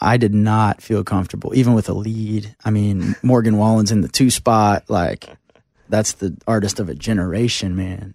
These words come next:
Uh, one of the best to ever do it. I'm not comfortable until midnight, and it's a hundred percent. So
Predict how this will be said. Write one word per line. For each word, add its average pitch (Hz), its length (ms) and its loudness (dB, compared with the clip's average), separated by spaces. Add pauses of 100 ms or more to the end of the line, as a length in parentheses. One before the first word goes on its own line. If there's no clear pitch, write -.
(120)
Uh, 92 460 -6 (560)
one 110 180 0
of 110 80 4
the 101 80 0
best 101 320 0
to 101 80 -2
ever 95 240 -2
do 107 280 2
it. 90 200 -2 (420)
I'm 113 320 6
not 110 380 4
comfortable 98 580 0
until 95 600 -2
midnight, 98 580 2
and 95 180 0
it's 95 220 -2 (1040)
a - 60 -20
hundred 107 220 -2
percent. - 360 -6 (140)
So 104 380 -2